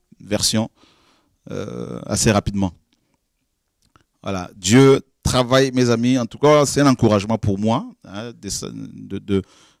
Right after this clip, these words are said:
pouvoir, euh, vous offrir, euh, ce, ce, ce trésor, parce que c'est quand même un trésor, que ce soit la première version, la deuxième ou la troisième. Donc, c'est quand même, euh, un trésor que le Seigneur nous a confié et nous voulons vous encourager.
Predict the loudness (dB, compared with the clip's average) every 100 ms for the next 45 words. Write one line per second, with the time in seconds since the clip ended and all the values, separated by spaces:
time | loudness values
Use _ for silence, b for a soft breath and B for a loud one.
0 | -6 0 2 4 2 -2 -6 -8 -16 -18
1 | -20 _ _ _ _ -10 0 2 2 2
2 | 2 2 0 -2 -6 -10 -8 -2 0 0
3 | -6 -8 -8 -6 0 2 2 2 2 -2
4 | -4 -10 -6 -4 -4 -2 -2 0 -2 -4
5 | b b b b _ -2 2 2 2 0
6 | -2 -2 -2 -2 0 -2 0 -2 -2 -2
7 | 0 0 -2 -8 -10 -8 -8 -4 -4 -2
8 | 0 -2 -6 b b b -6 -2 0 0
9 | -2 -2 -2 -2 -2 -4 -2 -6 -4 -4
10 | -4 -4 -4 -2 -2 -6 -4 -2 -2 -4
11 | -4 -4 -6